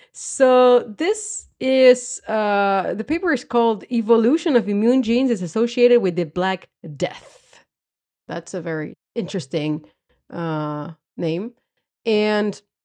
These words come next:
the paper basically looks into D N A that came from,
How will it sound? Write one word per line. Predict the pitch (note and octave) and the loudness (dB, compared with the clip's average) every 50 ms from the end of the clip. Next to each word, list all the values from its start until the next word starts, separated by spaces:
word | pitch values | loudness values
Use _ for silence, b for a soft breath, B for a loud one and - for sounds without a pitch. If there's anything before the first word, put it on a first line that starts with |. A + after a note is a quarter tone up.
| _ _ _ _ _ | _ _ _ _ _
the | - A#3+ - B3+ | -8 -4 -2 -2
paper | A#3+ - E4+ F#4 F4+ G#4+ F#4 | -2 0 -2 0 0 0 0
basically | B3+ A#3+ C4+ C4 - D4 - C#4 C#4 C#4 C#4 C4 - _ _ _ _ _ _ _ _ _ _ _ _ _ _ _ _ _ _ _ _ _ _ _ _ _ _ _ - | 2 0 0 0 -2 -4 -4 -4 -4 -4 -4 -6 -10 _ _ _ _ _ _ _ _ _ _ _ _ _ _ _ _ _ _ _ _ _ _ _ _ _ _ _ -4
looks | B3 G#3 G#3 A#3 C#4 D4 - - - - - - - - _ _ _ - | -2 2 4 4 4 4 0 -12 -14 -14 -16 -18 -20 -20 _ _ _ -4
into | A3+ G3+ G#3+ G#3+ G#3 F3+ - - - G#3 G3+ G3 F#3+ F3+ F3+ F3 F3 E3+ D#3+ b b b b b b b b | -2 -2 0 -2 -2 -6 -8 -6 -4 -2 0 2 2 2 4 2 2 0 -2 b b b b b b b b
D | - E3+ E3 G#3 A#3 C#4 D4+ | -10 -4 0 2 4 4 4
N | D4 | 4
A | B3+ A3+ A3 A3 A3+ B3 D4+ F4+ - _ - - | 4 4 4 4 2 2 2 0 -6 _ -18 -14
that | G3 F#3+ F3 F#3+ F#3 F3+ F3+ F3 F3 | -10 -6 -2 2 2 2 2 0 -2
came | - - - G#3 G3+ G3+ G3+ G#3 G#3 | -6 -6 -4 0 0 2 0 0 -2
from, | - - - - F#3+ F#3 F3 E3+ E3 E3 E3+ E3+ E3+ E3+ E3+ E3 | -6 -10 -10 -4 -2 0 0 2 2 0 0 0 0 -2 -2 -6